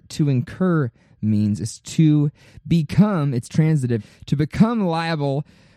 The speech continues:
or subject to, and then I guess actively bringing down upon oneself. But I think that through the event of love and our participation in it, that we can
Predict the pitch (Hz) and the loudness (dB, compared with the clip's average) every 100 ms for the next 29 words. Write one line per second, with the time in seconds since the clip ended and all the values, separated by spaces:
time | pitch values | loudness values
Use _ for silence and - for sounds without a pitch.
0 | - 135 - 170 156 135 120 - - 107 | -2 -2 0 -2 0 -4 -6 -4 -2 -2
1 | 107 - _ _ - - 101 131 127 123 | -2 -10 _ _ -16 -14 -8 -4 -2 -2
2 | 127 127 135 - 120 117 120 123 117 110 | -4 -4 -6 -6 -4 -2 0 0 0 0
3 | 120 135 139 110 - 107 104 104 107 - | -2 0 -2 -2 -6 -6 -4 -4 -6 -8
4 | 101 - - - - 156 160 202 214 196 | -14 -16 -20 -10 -2 2 2 2 2 -2
5 | 170 - 147 135 135 131 139 - 123 123 | -6 -2 0 0 0 0 -2 -4 0 2
6 | 135 117 135 139 139 - 127 120 123 143 | 2 0 0 0 -2 -2 -2 0 0 0
7 | 147 160 170 190 _ _ _ _ _ _ | -2 -4 -6 -16 _ _ _ _ _ _
8 | _ _ _ - 139 147 151 165 170 143 | _ _ _ -4 -2 0 0 0 -2 0
9 | 156 185 170 151 147 151 175 - _ _ | 2 2 0 -2 0 0 -2 -8 _ _
10 | _ _ _ _ _ _ _ 160 170 156 | _ _ _ _ _ _ _ 2 2 0
11 | 143 180 180 180 175 156 - - - - | 4 6 6 6 4 2 -8 -16 -20 -20
12 | _ - 165 160 156 151 151 151 | _ 0 4 4 2 0 2 2